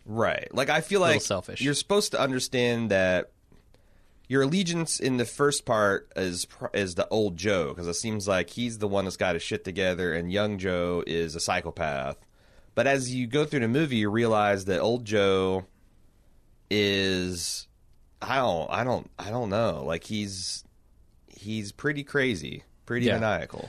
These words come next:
Speaker 2: I mean, this is, in a nutshell, like, this movie is the "what if you could go back and kill Hitler" scenario,
Speaker 1: Mm-hmm.
Speaker 2: right?
Speaker 1: Mm-hmm. Yeah.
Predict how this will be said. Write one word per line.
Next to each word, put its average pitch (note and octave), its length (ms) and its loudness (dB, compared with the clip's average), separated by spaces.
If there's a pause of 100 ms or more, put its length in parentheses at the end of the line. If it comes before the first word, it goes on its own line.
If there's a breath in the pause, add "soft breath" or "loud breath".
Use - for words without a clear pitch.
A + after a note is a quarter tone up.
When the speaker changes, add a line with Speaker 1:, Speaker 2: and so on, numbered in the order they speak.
Speaker 2:
I E3 80 0
mean, G3 120 4
this A3 220 4
is, E3 460 2 (500)
in D3 180 0
a B2 60 2
nutshell, A#2+ 460 2
like, B2 240 0
this E3 260 0
movie C3 500 4
is A2+ 220 2
the A2+ 180 2
"what G#2+ 180 4
if A2 120 -4
you G#2+ 80 2
could G2 140 -2
go G2+ 140 4
back F#2+ 180 2
and F#2+ 100 -6
kill F#2 180 -2
Hitler" F2 440 -2
scenario, G#2 500 -2
Speaker 1:
Mm-hmm. G#2 80 -2
Speaker 2:
right? A2 360 0
Speaker 1:
Mm-hmm. G2 300 -6 (160)
Yeah. F#2+ 240 0